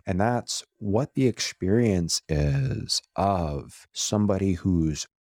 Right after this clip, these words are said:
not just going through that, but getting led up to the point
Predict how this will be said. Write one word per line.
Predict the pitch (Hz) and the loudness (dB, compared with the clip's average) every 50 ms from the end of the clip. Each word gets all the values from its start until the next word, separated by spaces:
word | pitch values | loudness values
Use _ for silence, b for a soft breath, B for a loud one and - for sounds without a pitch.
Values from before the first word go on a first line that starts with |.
| _ _ _ _ | _ _ _ _
not | 98 98 113 135 | 2 2 2 2
just | - - 113 - | 2 0 0 0
going | - - 98 90 85 | 2 0 0 0 0
through | 82 - - 120 131 156 147 | -4 -4 0 2 2 2 4
that, | 160 - - 69 - - - _ _ _ _ _ | 2 2 0 0 -2 -6 -10 _ _ _ _ _
but | 127 95 92 95 95 - _ _ _ _ _ _ 120 | -4 -2 0 0 0 -2 _ _ _ _ _ _ -4
getting | 98 107 107 117 135 131 117 107 92 | 0 0 0 2 0 0 0 2 2
led | 90 90 95 101 95 | 2 4 4 4 4
up | 101 117 - - | 2 2 0 -2
to | - 120 | -6 -2
the | 107 - - | -2 -2 -6
point | _ - - 73 69 65 - - - - | _ -4 -2 -2 -2 -2 -4 -8 -10 -14